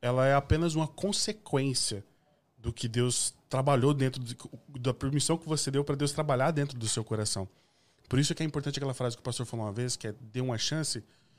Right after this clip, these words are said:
Não é porque você, não é, não é falando que Deus tá mendigando uma chance pra você.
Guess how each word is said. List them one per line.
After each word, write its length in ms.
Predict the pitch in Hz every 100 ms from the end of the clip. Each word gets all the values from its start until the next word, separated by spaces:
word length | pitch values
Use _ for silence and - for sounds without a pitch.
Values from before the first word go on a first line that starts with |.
| _ _ _
Não 120 | 135
é 80 | 175
porque 260 | 175 160
você, 160 | 143 139
não 80 | 147
é, 100 | 190
não 100 | 180
é 40 |
falando 280 | 180 175 160
que 80 | 143
Deus 140 | 135 135
tá 100 | 135
mendigando 600 | 131 127 120 113 131 117
uma 100 | 104
chance 260 | - 120
pra 140 | - 98
você. 320 | 98 - 98